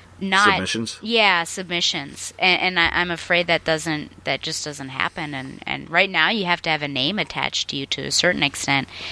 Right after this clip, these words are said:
Speaker 1: in order to, to get, <laughs>
Speaker 2: It's
Speaker 1: get,
Speaker 2: well, it's the
Speaker 1: get a
Speaker 2: same
Speaker 1: job. And it's a little open
Speaker 2: Yeah.
Speaker 1: now because of the Y A authors. I feel like it's pretty diversified, or it's getting better because they've brought in a whole host of new, new blood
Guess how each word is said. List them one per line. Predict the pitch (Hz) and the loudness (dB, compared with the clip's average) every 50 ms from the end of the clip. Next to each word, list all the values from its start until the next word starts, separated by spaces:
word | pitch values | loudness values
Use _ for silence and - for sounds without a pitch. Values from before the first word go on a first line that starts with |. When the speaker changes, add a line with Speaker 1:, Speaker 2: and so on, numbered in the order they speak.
| - - - | -10 -4 -2
Speaker 1:
in | 156 156 156 | 0 2 4
order | 151 151 147 143 139 131 | 4 4 4 4 2 2
to, | - - - - 143 139 139 135 131 135 139 - - - - - - - - - - - _ | 4 2 4 4 2 0 0 0 -2 -4 -8 -12 -16 -20 -20 -18 -20 -20 -20 -20 -20 -2 _
to | - - 202 | 2 2 2
get, | 160 - 170 156 151 - _ _ _ _ _ | 0 0 0 0 -2 -2 _ _ _ _ _
<laughs> | - - - - - - 285 - - 349 339 330 - - - - - - | 0 0 2 4 4 2 2 2 4 2 2 2 0 -4 -8 -4 -2 -2
Speaker 2:
It's | 320 254 226 208 - | 0 2 4 4 6
Speaker 1:
get, | - 240 254 | 6 4 4
Speaker 2:
well, | - 165 170 | 6 4 4
it's | 160 - 220 | 4 4 4
the | |
Speaker 1:
get | 208 277 277 269 | 4 6 6 6
a | |
Speaker 2:
same | 247 147 | 6 6
Speaker 1:
job. | - 220 202 202 226 262 349 392 392 - - | 6 6 6 8 8 6 6 6 4 4 4
And | - 262 269 | 6 6 4
it's | 285 277 - | 4 4 4
a | 339 | 6
little | 330 381 440 466 415 | 6 6 8 8 6
open | - - 277 - - 370 - | 6 6 4 4 4 4 6
Speaker 2:
Yeah. | 165 | 6
Speaker 1:
now | 220 226 247 277 320 381 | 6 6 8 6 6 4
because | 262 247 208 254 254 226 226 | 4 2 2 2 2 2 2
of | 214 | 0
the | 208 208 | -2 0
Y | 190 202 208 226 214 | 2 4 4 6 6
A | 196 170 - 190 233 294 330 202 | 6 6 6 4 4 4 4 6
authors. | 160 160 165 - - 190 180 175 | 6 4 4 2 0 -2 -2 0
I | 180 175 175 | 0 -2 -2
feel | - 214 208 | 0 2 4
like | 202 185 175 - | 4 4 4 0
it's | 180 165 - | -2 -4 -4
pretty | - - 214 208 196 | -4 -2 -2 -2 0
diversified, | - 170 156 175 175 175 - - 170 - 170 156 139 - | 0 0 2 2 0 0 -2 -4 -2 2 2 4 4 4
or | 185 180 | 2 2
it's | 175 160 - | 0 -2 -2
getting | - - 220 208 185 165 156 | 0 2 2 2 2 -2 0
better | - 170 208 226 196 160 147 143 - - - - - - | 2 4 4 4 4 4 2 2 -2 -6 -12 -16 -6 -6
because | - 180 - 202 175 175 | -4 -2 0 0 0 0
they've | 180 170 - | -2 -2 2
brought | 180 175 175 175 180 | 4 4 4 4 4
in | 170 160 | 2 2
a | 151 143 | 0 -2
whole | - - 185 180 170 165 | 0 0 0 2 2 2
host | 160 165 175 185 - - - | 2 2 0 0 0 -2 -2
of | 151 143 139 139 | -4 -4 -4 -6
new, | 160 156 160 160 156 151 151 147 143 147 - - - - - | -6 -4 -2 -2 0 -2 -2 -4 -4 -8 -10 -18 -20 -10 -4
new | 175 180 | -4 -4
blood | 165 139 147 151 151 170 170 135 - | -2 -2 -2 0 2 2 2 0 -4